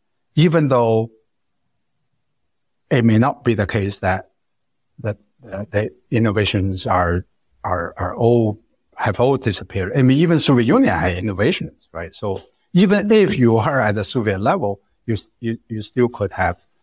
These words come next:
innovations, right? But, but my point is that,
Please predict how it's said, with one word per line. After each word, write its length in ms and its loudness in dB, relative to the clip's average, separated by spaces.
innovations, 640 -4
right? 160 -8
But, 300 -4
but 120 2
my 180 2
point 320 0
is 240 2
that, 300 -4